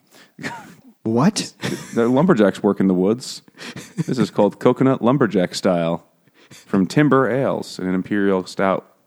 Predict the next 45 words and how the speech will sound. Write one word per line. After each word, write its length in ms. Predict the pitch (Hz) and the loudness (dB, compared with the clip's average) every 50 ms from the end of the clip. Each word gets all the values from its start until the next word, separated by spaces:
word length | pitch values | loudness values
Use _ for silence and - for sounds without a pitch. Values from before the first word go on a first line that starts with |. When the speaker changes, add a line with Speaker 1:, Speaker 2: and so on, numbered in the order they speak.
| _ _ _ 98 | _ _ _ -4
Speaker 1:
aged 280 | 98 101 104 90 - | -2 -2 -2 -2 -2
on 140 | 92 90 87 | -2 -2 -2
coffee, 340 | - - 98 90 - 104 95 | -2 -4 -6 -4 -2 -2 -2
maple 280 | 95 92 92 - 90 | -2 -2 -4 -6 -8
syrup, 320 | - - 92 92 92 - - | -8 -6 -6 -6 -6 -6 -8
and 100 | 82 87 | -10 -8
coconut. 420 | - 110 120 - 92 82 78 - - _ _ _ _ _ _ _ _ _ _ _ _ _ _ _ _ _ _ _ _ _ _ _ _ _ _ _ _ _ _ _ _ _ _ _ _ _ _ _ _ - | -8 -8 -10 -10 -12 -14 -16 -16 -18 _ _ _ _ _ _ _ _ _ _ _ _ _ _ _ _ _ _ _ _ _ _ _ _ _ _ _ _ _ _ _ _ _ _ _ _ _ _ _ _ -18
Oh, 80 | - - | -16 -16
sweet, 320 | - - 98 90 - - | -12 -10 -10 -10 -10 -12
sweet 200 | - - 107 - | -12 -10 -8 -8
Lord. 260 | 95 92 92 92 - - _ _ _ _ _ _ _ _ _ 185 | -6 -6 -8 -8 -10 -12 _ _ _ _ _ _ _ _ _ -14
That's 180 | - 87 - | -14 -12 -10
a 60 | 90 90 | -8 -6
lot 220 | 90 87 85 85 | -6 -4 -6 -6
of 100 | 85 - | -8 -10
chocolate. 400 | - - 90 90 - 90 87 - - - _ _ _ _ _ - _ _ _ _ _ _ _ _ _ _ _ _ _ _ _ - | -10 -8 -8 -8 -6 -8 -8 -8 -12 -18 _ _ _ _ _ -20 _ _ _ _ _ _ _ _ _ _ _ _ _ _ _ -18
I 60 | - 95 | -14 -12
need 160 | 92 87 - | -12 -12 -12
to 60 | - | -14
cut 160 | - 98 90 | -12 -12 -12
off 120 | 87 - - | -12 -12 -14
a 40 | |
toe. 300 | - - - 90 90 87 - _ _ - - - - - _ _ _ | -14 -10 -8 -8 -8 -10 -12 _ _ -20 -20 -20 -20 -20 _ _ _
So 260 | - 131 127 107 - - _ _ _ | 0 2 2 2 0 -6 _ _ _
the 100 | - 117 | -2 -2
most 340 | 101 107 135 151 165 160 - | 0 2 2 2 4 4 2
important 380 | 120 113 - 135 127 110 113 | 0 2 2 2 2 2 2
thing, 120 | 113 104 101 | 2 2 2
though, 120 | 98 92 | 2 0
is 100 | 92 87 | 0 -2
it 40 | 92 | -4
starts 280 | - - 123 110 - - | -2 -2 0 0 0 -2
off 120 | 104 - | -2 -2
with, 180 | - 95 - _ | -4 -6 -6 _
that's 160 | - 92 87 | -10 -8 -6
really 200 | 90 87 85 85 | -6 -6 -6 -6
good. 220 | - 82 85 - - _ - - | -6 -6 -8 -8 -10 _ -6 -6
It 120 | 104 95 | -4 -4
starts 340 | - - 113 110 113 - - | -4 -2 0 0 0 0 0
off 220 | 107 104 - - | 0 0 -2 -2
with 200 | 90 98 92 - | -4 -6 -4 -2
the 100 | 101 98 | -2 0
mom's 460 | 90 90 90 90 92 95 95 95 85 - | 2 2 2 4 4 2 2 2 0 -2
<laughs> 0 | |
story, 340 | - - 87 85 87 85 | -4 -4 -4 -4 -4 -4